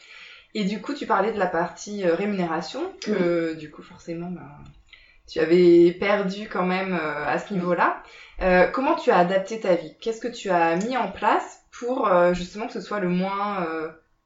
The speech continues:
Speaker 1: douloureux possible et que ce soit pas quelque chose qui, euh, bah, finalement, te pèse dans ton, dans ton quotidien ?
Speaker 2: Alors, ce qui est intéressant, c'est que, euh, il y a quelques années, j'avais un logement, euh, plus grand et du coup, ça me coûtait plus cher.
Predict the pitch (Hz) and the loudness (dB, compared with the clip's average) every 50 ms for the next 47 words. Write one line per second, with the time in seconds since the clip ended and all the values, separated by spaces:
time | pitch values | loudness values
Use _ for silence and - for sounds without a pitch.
0 | _ 175 165 180 208 214 214 202 180 170 180 190 220 220 - 180 175 175 - - | _ -10 -8 -8 -6 -6 -4 -4 -4 -2 -2 -4 -4 -4 -2 -4 -4 -4 -4 -6
1 | 220 247 269 254 - - 185 175 - - 180 170 - - 175 - - 175 165 - | -6 -4 -4 -2 -2 -4 -4 -4 -6 -8 -8 -8 -8 -8 -10 -2 0 0 0 0
2 | 220 220 214 208 180 - - 214 220 233 233 - - - - 208 214 226 233 233 | -2 -4 -4 -4 -8 -10 -8 -6 -6 -6 -6 -6 -14 -14 -12 -8 -6 -2 -2 0
3 | 208 185 170 165 160 160 160 160 156 - - _ _ _ _ _ _ _ _ _ | 2 2 2 2 2 0 -2 -4 -8 -14 -20 _ _ _ _ _ _ _ _ _
4 | _ _ _ 160 165 165 156 156 156 - - 165 151 147 165 196 220 233 - - | _ _ _ -6 -4 -2 -2 -2 -4 -8 -10 -8 -8 -6 -6 -6 -6 -8 -8 -10
5 | - 160 - - - 185 190 - 247 240 226 196 - - - - - 156 151 - | -12 -12 -12 -4 -2 0 2 2 0 0 -2 -8 -12 -14 -12 -12 -12 -12 -12 -12
6 | - 151 143 151 151 151 - - - 156 - - 175 170 - - 156 151 135 135 | -16 -16 -16 -16 -16 -18 -18 -18 -18 -20 -14 -14 -14 -14 -14 -18 -18 -18 -18 -18
7 | - _ _ _ _ _ _ _ _ _ _ _ _ _ _ _ _ _ _ _ | -20 _ _ _ _ _ _ _ _ _ _ _ _ _ _ _ _ _ _ _
8 | - - - - - - - - - 180 175 180 180 - - 254 233 208 185 175 | -14 -12 -12 -12 -12 -14 -16 -12 -6 -4 -2 -2 -2 -4 -4 -4 -4 -4 -4 -6
9 | - 190 190 185 180 - 208 220 247 262 262 - - - 185 175 - - - 185 | -6 -6 -6 -6 -6 -6 -8 -6 -6 -6 -8 -10 -12 -12 -14 -14 -12 -16 -12 -12
10 | 190 208 220 208 175 160 156 147 147 143 147 156 165 170 165 175 180 - 190 175 | -10 -10 -10 -10 -12 -12 -12 -14 -12 -12 -12 -10 -10 -10 -10 -10 -10 -10 -10 -8
11 | 175 170 170 180 220 233 202 185 165 143 147 147 143 143 143 147 - 87 190 196 | -8 -8 -8 -8 -8 -8 -8 -10 -10 -10 -10 -10 -10 -10 -10 -10 -10 -8 -8 -8
12 | 202 202 208 208 202 190 165 147 139 - - - - 214 180 180 180 180 180 - | -10 -10 -12 -12 -10 -10 -10 -10 -12 -12 -16 -14 -10 -8 -8 -6 -8 -8 -12 -14
13 | - _ _ _ - 160 151 156 - _ _ 240 - - 170 151 147 - - - | -16 _ _ _ -16 -14 -14 -16 -18 _ _ -18 -14 -12 -12 -12 -14 -14 -14 -14
14 | 147 - - 240 226 - - - | -14 -12 -10 -10 -10 -10 -10 -14